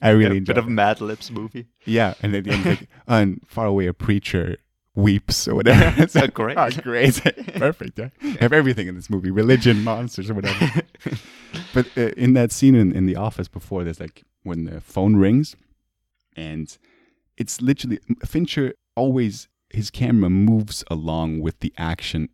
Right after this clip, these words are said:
Speaker 1: of the, that the character takes. Like, when the, when the character moves forward, the ca-, the camera moves forward. And it, uh, you can watch that scene back maybe if you, if you missed it.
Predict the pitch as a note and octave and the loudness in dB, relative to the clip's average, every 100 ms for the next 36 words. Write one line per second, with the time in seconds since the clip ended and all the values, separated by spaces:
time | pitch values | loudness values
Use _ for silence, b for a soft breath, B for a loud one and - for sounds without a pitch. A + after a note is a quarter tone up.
0 | _ - E2 - E2+ F2+ - - E2 D#2+ | _ -12 -8 -8 -6 -6 -6 -4 -4 -4
1 | - F#2+ - - - _ F2+ F2+ F2 F2 | -2 -2 -4 -16 -20 _ -8 -2 -2 0
2 | F#2+ F2 - G#2 E2+ F#2 A2+ A#2 - A2+ | -4 -4 -4 -4 0 2 2 -2 -4 -2
3 | F2+ D#2+ - _ _ _ _ _ F#2 _ | 0 -2 -8 _ _ _ _ _ -12 _
4 | - - - - A#2 G#2 E2+ E2+ F2+ - | -18 -12 -12 -6 -4 -2 -2 -2 -4 -6
5 | - F2+ D#2+ - - B B B B B | -6 -4 -4 -6 -14 B B B B B
6 | G2+ G2 G#2 _ _ _ - F2+ E2 G2 | -6 -4 -6 _ _ _ -14 -10 -8 -8
7 | G2+ G2 - _ _ - G2 - F2 - | -4 -4 -4 _ _ -2 -2 -2 -6 -2
8 | F2 E2 F2 E2+ D2+ D#2+ D#2+ - E2 - | -2 -2 -4 -6 -8 -8 -10 -10 -12 -12
9 | - F2 F#2+ - C#2 | -8 -4 -4 -4 -14